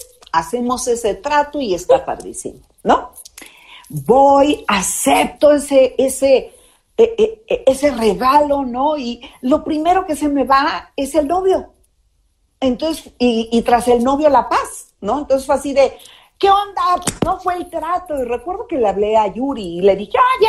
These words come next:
¿qué onda con tu Dios? O sea, yo le pedí estas dos cosas y ya se me fueron las dos", y berre.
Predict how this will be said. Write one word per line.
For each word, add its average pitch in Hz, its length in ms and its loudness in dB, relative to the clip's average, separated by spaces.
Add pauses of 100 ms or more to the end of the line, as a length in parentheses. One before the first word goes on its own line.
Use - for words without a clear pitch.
¿qué 349 80 -2
onda 349 300 2
con 269 220 0
tu 233 140 -4
Dios? 370 500 2 (340)
O 240 160 2
sea, 247 160 -2
yo 330 200 0
le 320 180 2
pedí 233 340 -2
estas 233 320 -4
dos 240 200 -4
cosas 349 520 -2
y 220 80 -10
ya 294 140 -4
se 285 120 -10
me 208 160 -10
fueron 240 300 -8
las 170 260 -16
dos", 349 280 4 (120)
y - 320 -16
berre. 208 480 -2